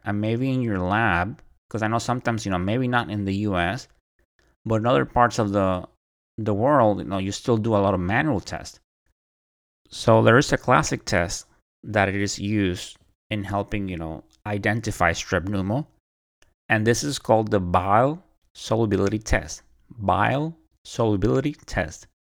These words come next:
So what is the bile solubil-, solubility test? So this is a test that is used to differentiate strep pneumo from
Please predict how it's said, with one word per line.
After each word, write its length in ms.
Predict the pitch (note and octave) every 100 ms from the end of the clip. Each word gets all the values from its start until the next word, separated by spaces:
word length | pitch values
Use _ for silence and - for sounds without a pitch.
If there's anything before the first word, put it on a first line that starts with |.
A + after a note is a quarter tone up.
| _ _ _ _ _ _ _
So 160 | - A#2+
what 180 | B2
is 120 | D#3+ -
the 100 | D#3
bile 260 | C#3 C#3
solubil-, 640 | C#3 C3+ B2 A#2 C3+ C3
solubility 680 | - - A#2 A2+ A#2+ C#3+ A#2+
test? 500 | A#2+ - E2+ C2+ - _ _ _ _ _ _ _ -
So 160 | -
this 120 | A#2+ D3
is 140 | F#3
a 60 | G#3+
test 280 | C#3 C3+
that 100 | C3
is 160 | A#2+ G#2+
used 280 | A2 A2+ -
to 80 | G2+
differentiate 760 | F2 G2+ C3 E3+ - F#2+ F2+ - _ _ _ -
strep 340 | - - C#3
pneumo 460 | D3 G#2 F#2 G#2 C#3+ - _ _
from 360 | - A2+ G#2